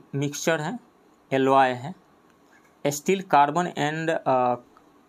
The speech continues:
आयरन का एलॉय है, iron and carbon का एलॉय है,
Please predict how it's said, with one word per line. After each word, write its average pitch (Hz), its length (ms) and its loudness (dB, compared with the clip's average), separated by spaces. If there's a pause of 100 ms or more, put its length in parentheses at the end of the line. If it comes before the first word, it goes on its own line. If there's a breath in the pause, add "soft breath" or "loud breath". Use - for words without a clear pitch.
(300)
आयरन 135 320 2
का 143 120 0
एलॉय 127 320 0
है, 139 180 -4
iron 139 420 0
and 135 140 -8
carbon 123 360 0
का 127 240 -4
एलॉय 123 320 0
है, 127 180 -10